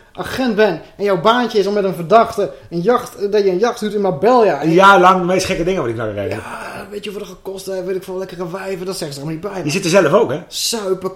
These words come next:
Speaker 1: cocktails.
Speaker 2: Ja. Snuiven,
Speaker 1: Helemaal van God,
Speaker 2: eigenlijk, hè?
Speaker 1: ja, van, helemaal van God los, hè?
Speaker 2: Ja.
Speaker 1: En dat is je baan.
Speaker 2: Ja.
Speaker 1: Om een bekentenis van Wim S, eh,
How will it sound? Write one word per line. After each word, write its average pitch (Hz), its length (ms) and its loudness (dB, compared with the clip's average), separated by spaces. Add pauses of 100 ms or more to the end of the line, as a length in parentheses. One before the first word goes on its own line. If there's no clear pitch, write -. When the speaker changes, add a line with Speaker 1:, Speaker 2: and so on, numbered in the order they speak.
Speaker 1:
cocktails. 202 920 2 (300)
Speaker 2:
Ja. - 80 -20 (680)
Snuiven, 123 320 2
Speaker 1:
Helemaal 117 240 2
van 123 80 6
God, 120 60 2
Speaker 2:
eigenlijk, 135 280 -4
hè? 233 140 -6
Speaker 1:
ja, 151 240 -8
van, 185 100 -2
helemaal 226 160 2
van 190 100 -8
God 226 260 0
los, 214 240 0
hè? 156 120 -4 (200)
Speaker 2:
Ja. 127 300 -6
Speaker 1:
En 190 60 -10
dat 240 120 -2
is - 60 -10
je 220 100 0
baan. 185 560 0
Speaker 2:
Ja. - 380 -6 (340)
Speaker 1:
Om 208 140 -4
een 208 80 0
bekentenis 226 540 0
van 196 180 -2
Wim 208 200 4 (160)
S, - 160 -10
eh, 143 220 -4